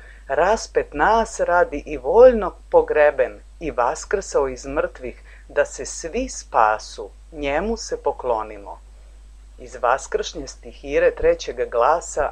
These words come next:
na "Hvalite". To se u potpunosti odnosi i na stih koji raduje vernike na liturgiji Velike subote.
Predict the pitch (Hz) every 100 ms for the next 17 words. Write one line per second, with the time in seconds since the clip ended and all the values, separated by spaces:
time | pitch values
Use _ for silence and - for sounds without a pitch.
0 | - 120 113 - 131 117 107 113 - 101
1 | 92 - - - - - - - - -
2 | - - - 180 180 - 170 - 175 175
3 | 202 185 170 - 165 160 180 185 - 156
4 | 160 147 135 - - 240 - - 156 139
5 | 147 214 233 180 156 196 214 175 - 151
6 | 139 139 - 165 175 185 175 127 139 190
7 | - 151 - 127 - 117 - -